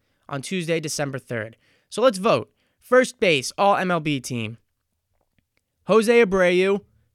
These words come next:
Pete Alonso, Josh Bell, Freddie Freeman, Yuri Gurriel, Matt Olson, Anthony Rizzo, Carlos Santana.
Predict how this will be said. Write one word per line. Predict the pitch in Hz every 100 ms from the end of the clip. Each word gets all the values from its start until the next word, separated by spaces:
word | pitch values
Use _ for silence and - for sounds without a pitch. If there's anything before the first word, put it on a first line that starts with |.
| -
Pete | 202 214
Alonso, | 208 190 180 160 175 175
Josh | 160 175 170 180
Bell, | - 170 165 165
Freddie | - 175 170
Freeman, | 170 - 165 160 156 151 127
Yuri | 156 185
Gurriel, | 165 175 165 147 147 147 131
Matt | 151 156 165
Olson, | - 147 - 151 143 135
Anthony | 175 180 175 160
Rizzo, | 147 147 143 143 135 -
Carlos | - 165 165 156 -
Santana. | - 147 131 120 127 113 110